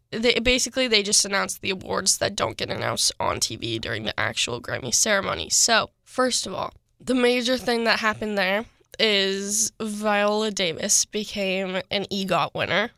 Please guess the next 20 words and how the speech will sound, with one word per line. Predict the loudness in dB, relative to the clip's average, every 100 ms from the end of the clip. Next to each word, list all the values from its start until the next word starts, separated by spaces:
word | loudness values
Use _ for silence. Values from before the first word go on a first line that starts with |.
| _ -2
which | 0 2
is | 4 2
so | 2 0
exciting. | 0 -2 -2 -2 0 0 0 -8 _ _ _ -8
Yay. | 0 2 2 0 -2 -6 -12 _ 0
I'm | 2
so | 2 0
proud | 0 0 0
of | 0
her. | -2 0
She's | 0 0 0
like, | 0 -2 -10 -20 _ _ _ _ _ _ _
there's | 0 2 2
only, | 2 2 2
like, | 0 2
seven | 2 4 2 2 0 0 -4 -10 0
women | 2 4 4 2 2
and | 2
only, | 2 0 0
like, | 0 -2 -8